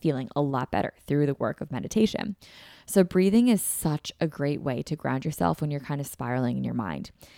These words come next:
It really brings you back to the present moment. And I know it sounds stupid, like, "Breathe," but how many times do we hear it? When people are stressed out, we're always like, "Okay,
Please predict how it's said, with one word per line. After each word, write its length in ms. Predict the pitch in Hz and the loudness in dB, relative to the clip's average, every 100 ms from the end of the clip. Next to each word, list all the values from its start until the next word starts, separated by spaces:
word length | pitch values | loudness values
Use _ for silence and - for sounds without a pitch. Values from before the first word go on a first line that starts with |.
| - - | -12 6
It 120 | 180 | 6
really 220 | 160 175 | 8 6
brings 260 | 196 233 233 | 8 6 6
you 60 | 202 | 2
back 240 | 143 143 | 0 -2
to 120 | - | -2
the 60 | 156 | -4
present 360 | - 147 - | -2 -2 0
moment. 420 | 143 139 139 147 - | 0 0 0 -2 -6
And 360 | - 151 147 147 _ - - - | -2 -2 -2 -6 _ -20 -12 -4
I 60 | |
know 160 | 170 196 | 0 0
it 120 | 277 | -2
sounds 260 | - 302 - | -2 -4 -6
stupid, 460 | - 190 214 151 | -6 -6 -2 -2
like, 240 | 147 - - | -2 -10 -10
"Breathe," 420 | 180 220 160 - - | -8 -6 -6 -10 -4
but 120 | 202 | -2
how 160 | 190 214 | 0 -2
many 140 | 285 | -4
times 300 | 277 214 214 | -2 -2 -2
do 100 | 208 | -4
we 80 | 185 | -4
hear 240 | 160 214 | 0 0
it? 180 | - - _ - - | 0 -2 _ -20 -14
When 120 | - 190 | -6 -2
people 260 | 202 214 | -2 0
are 120 | 233 | -2
stressed 380 | 208 185 180 - | 0 0 -2 2
out, 240 | 170 165 - | 2 2 2
we're 80 | |
always 160 | 165 165 | 0 -2
like, 160 | - - | -8 -10
"Okay, 240 | 185 170 | -10 -12